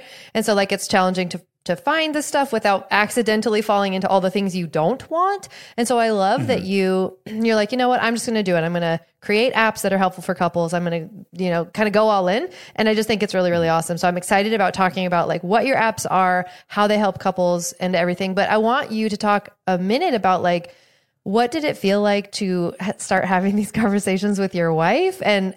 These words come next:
Speaker 1: and, like, what did you face just personally so that other people can know that they may also, like, if they wanna have these conversations, that they're gonna probably feel some of those same things?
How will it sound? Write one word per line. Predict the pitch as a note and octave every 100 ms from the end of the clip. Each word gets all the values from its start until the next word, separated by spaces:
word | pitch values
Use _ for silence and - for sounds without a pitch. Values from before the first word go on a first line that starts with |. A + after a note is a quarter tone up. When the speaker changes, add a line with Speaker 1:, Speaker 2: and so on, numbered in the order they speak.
| -
Speaker 1:
and, | G3+
like, | G#3 G3+ - - -
what | G#3 C#4+
did | F4 D4
you | C#4+
face | C4 B3 A#3+ -
just | - G#3+ -
personally | - G3 F3 E3 D#3 - -
so | - C4+
that | C4+ C4
other | A3+ C4 C#4+
people | C4+ A#3+ A#3
can | A#3 G3 F#3 - _ _
know | F#3+ G#3 A#3 A3+ G3+
that | F#3 F3+ E3
they | F#3 G#3
may | G#3+ G3+
also, | F#3 F#3+ G#3 G3
like, | G3 G3
if | F#3
they | G3
wanna | G#3+ A3
have | A3+
these | A3+ A3+
conversations, | A#3+ A3+ A3 G#3+ A3
that | G#3+ G3
they're | F#3+
gonna | G3+ G#3+
probably | G3+ G#3 G3 G#3
feel | G3 - F#3+ G3+
some | G3+
of | F#3
those | E3+ E3+
same | E3+ D#3+
things? | E3 D3 -